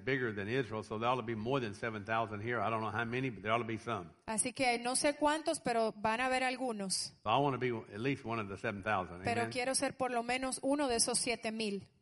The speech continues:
Speaker 1: That's what God's looking for.
Speaker 2: Y eso es lo que Dios está buscando.
Speaker 1: Recognize that spirit of Baal and Asheroth in this country.
Speaker 2: Reconocer el espíritu de Baal y Asera en este país.
Speaker 1: I anticipate a lot of Catholic people coming out of Catholicism.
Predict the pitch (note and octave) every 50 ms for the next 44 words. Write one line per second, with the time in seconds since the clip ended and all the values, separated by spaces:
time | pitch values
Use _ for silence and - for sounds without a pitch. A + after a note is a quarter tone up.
0 | _ _ _ - G2+ G2+ G2+ G#2 G2 F#2 G2+ G#2 F#2+ F#2 G2 G2 F2+ F#2 F2 E2
1 | - F2 D#2+ A#1+ - A#3+ A#3 A3+ - C#4 B3+ - C4 B3 - B3 A#3 A3+ C4 D4+
2 | E4+ D#4+ - C4 - - A#3 A3 A3+ A#3 - - - G3+ F#3+ F#3 F#3+ G3 F#3+ -
3 | - C3 C#3+ E3+ D3+ C#3+ D3 C#3+ C#3 B2 B2+ B2 - - - C3 C3 B2 A2+ F#2+
4 | F2+ G#2+ B2 B2+ A#2 A#2 G#2+ G2 G2+ A2+ B2 B2 - - G#2 F#2+ F#2+ F#2+ F#2 -
5 | G2 F#2+ G2 F#2+ - - - B2 A#2 - - D2 B1 - - - - - A#3+ A#3+
6 | - B3+ B3 B3 A#3+ A3 - - C4 C#4 D4 D4+ D4 C4 - - - C4+ C4+ C#4+
7 | D4 - C#4+ C4 B3+ A#3+ A#3 A3+ A3+ A#3 B3+ C#4+ D#4 E4 F4 - - B3 A#3+ A3+
8 | A3 - - C4 B3 B3+ C#4 C#4+ - A#3+ A3+ A3 G#3+ - - A#3 - B3 B3+ C#4+
9 | E4+ D#4 A#3 - - - - B2 D3 D#3+ C#3+ A#2+ A#2 - - E3 - - B2 -
10 | - A#2 A2 A2 A2 - - - - G#2+ A2 B2 C3 A#2+ G#2+ - - C3+ B2+ C3
11 | B2 - G2+ F#2+ - - C#3 C3+ A#2+ F#2 F#2 F#2 - - B2+ B2 A2+ G#2 G2+ -
12 | A2+ A#2 A#2 G#2 F2+ F2 - G2 F#2 - G#2+ G#2+ G#2+ F#2+ - - G2+ E2+ - E2+